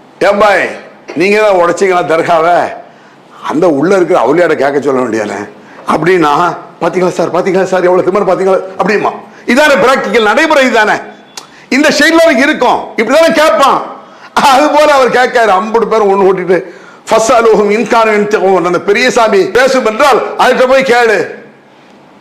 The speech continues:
"லகத் அலிம்த மா ஹாவுலா யன்திகூன்", அது பேசாதுன்னு உனக்கு தெரியாதா? இவங்க அம்புடு பேரும் ஊர் பஞ்சாயத்து. "லகத்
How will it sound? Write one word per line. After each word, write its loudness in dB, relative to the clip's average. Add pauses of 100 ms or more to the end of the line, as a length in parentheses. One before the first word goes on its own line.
(100)
"லகத் 0
அலிம்த 0
மா 0
ஹாவுலா 0
யன்திகூன்", -2 (760)
அது 2 (120)
பேசாதுன்னு 2
உனக்கு 0
தெரியாதா? 2
இவங்க 0
அம்புடு -2
பேரும் -2 (120)
ஊர் 2
பஞ்சாயத்து. 0 (960)
"லகத் 2